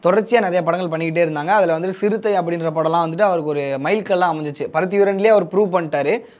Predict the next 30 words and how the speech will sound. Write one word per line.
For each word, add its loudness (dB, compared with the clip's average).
But 0
கமர்ஷியலா 2
வந்துட்டு, -4
ஆஹ், -2
சிறுத்தை 2
அப்படின்ற -2
ஒரு 0
படம் -2
மூலியமா -2
வந்து -6
கண்டிப்பா -4
ஒரு -6
பெரிய 2
ஹீரோவா 0
உருவெடுத்தாரு. -2
So, 2
சிறுத்தை 2
படத்துலயும் 2
சரி, 0
அதற்கு 4
முன்னாடி 2
பையா 4
படத்துலயும் 0
சரி, 2
so, 0
தமன்னா 2
அவர்கள் 4
கூட 2
பேரப் 2
ஆயிருப்பாங்க. -2